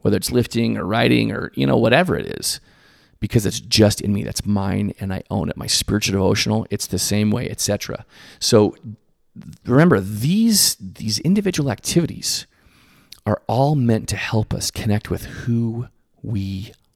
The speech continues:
are on the inside. They're meant to help us take that five-gallon bucket, that emotional capacity we have, and dump out the day's emotions or the day's water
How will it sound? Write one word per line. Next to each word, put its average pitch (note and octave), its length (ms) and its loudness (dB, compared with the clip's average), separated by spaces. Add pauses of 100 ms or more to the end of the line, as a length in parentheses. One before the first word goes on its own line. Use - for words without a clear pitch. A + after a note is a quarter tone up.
(120)
are G2+ 360 -4
on F#2+ 180 -10
the F#2+ 200 -12
inside. - 520 -10 (760)
They're D#3+ 160 -2
meant A2 480 0
to G#2+ 320 2
help G#2+ 380 -2
us - 360 0 (720)
take - 340 2
that - 220 0
five-gallon A#2 680 0
bucket, - 560 -4 (360)
that G#2+ 140 2
emotional G#2+ 460 0
capacity - 580 -2
we G2+ 40 -2
have, - 340 -6 (400)
and G2+ 200 -2
dump G#2 240 0
out G2+ 200 2
the D#2+ 80 -6
day's A#2+ 560 -2
emotions F#2+ 720 0
or G#2 140 -4
the F#2+ 100 -4
day's - 300 -4
water C2 380 -2